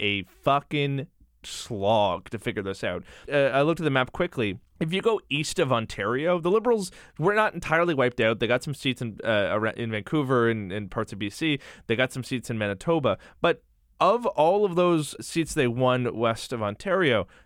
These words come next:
three of them are represented by women. Two of them are already in cabinet.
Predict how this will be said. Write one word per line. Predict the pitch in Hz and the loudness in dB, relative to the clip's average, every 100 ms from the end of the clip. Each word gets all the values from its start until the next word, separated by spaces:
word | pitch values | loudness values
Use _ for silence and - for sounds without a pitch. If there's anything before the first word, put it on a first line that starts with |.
| - | -20
three | - - 156 180 233 | -14 -2 2 4 4
of | 214 151 | 2 2
them | 143 | 2
are | 127 | 2
represented | 127 139 123 | 2 0 2
by | 113 | 2
women. | 113 147 101 92 - - - | 2 0 0 -4 -14 -20 -8
Two | - 220 | 0 2
of | 247 185 | 2 2
them | 165 | 4
are | 143 | 4
already | 120 131 131 110 | 4 2 2 -2
in | 101 | -4
cabinet. | - 135 123 - - | -2 0 0 -4 -16